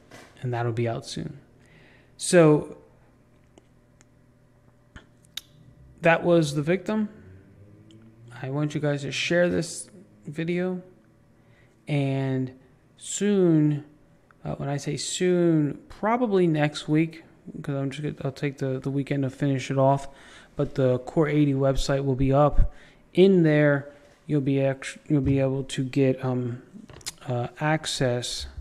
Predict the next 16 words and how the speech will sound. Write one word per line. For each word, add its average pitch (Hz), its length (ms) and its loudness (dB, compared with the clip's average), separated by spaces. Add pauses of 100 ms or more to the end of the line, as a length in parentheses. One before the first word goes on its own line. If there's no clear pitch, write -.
(760)
to 131 720 -2
the 131 80 -6
videos 120 1040 0 (640)
as 131 280 -4
well 160 540 0
as 120 560 -4 (120)
the - 80 -18
slides 143 960 -2 (1900)
from 135 440 -4
the, 120 260 -2
uh, 117 240 -6 (460)
from 131 280 0
the 120 60 -2
videos. 113 640 -8 (880)
And, 120 480 -4
um, 113 500 -8